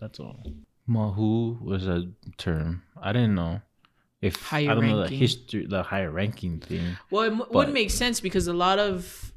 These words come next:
Speaker 2: storytelling is through hula, and most of the kumus are mahus. And speaking of that, like, I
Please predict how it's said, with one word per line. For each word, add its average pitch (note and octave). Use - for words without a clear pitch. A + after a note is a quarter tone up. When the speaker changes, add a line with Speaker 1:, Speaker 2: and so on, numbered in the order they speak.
Speaker 2:
storytelling F#3+
is D#3+
through E3
hula, E3
and D3+
most D#3
of D#3+
the D3
kumus D#3
are C#3
mahus. C#3
And F#3
speaking C4
of D#3
that, F3
like, C#3+
I A#3